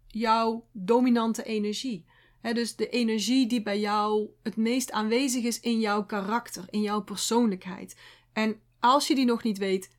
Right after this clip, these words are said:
ga naar mijn site, kijk even in de show notes, want daar kun je een gratis test doen. Kost je twee of drie minuten en dan weet je je dominante energie van dit moment.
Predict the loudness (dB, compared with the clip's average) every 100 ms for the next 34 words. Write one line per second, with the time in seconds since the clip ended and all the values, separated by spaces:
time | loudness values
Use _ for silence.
0 | _ _ -10 -2 0 2 2 0 0 0
1 | -2 -6 -18 _ _ _ -4 -4 -2 -2
2 | 0 -2 -2 -2 -2 -2 -6 -10 -8 -6
3 | -4 -4 -4 -2 -2 0 0 0 -4 0
4 | 2 2 -2 -8 -8 -16 _ -14 -10 -10
5 | -4 -2 -2 -2 0 4 4 2 -2 -8
6 | -16 _ _ -4 -2 0 0 0 -2 -4
7 | -2 0 2 0 0 -4 -6 -6 -6 -4
8 | -6 -4 -2 -2 -4 -6 -4 -4 -4 -8
9 | -18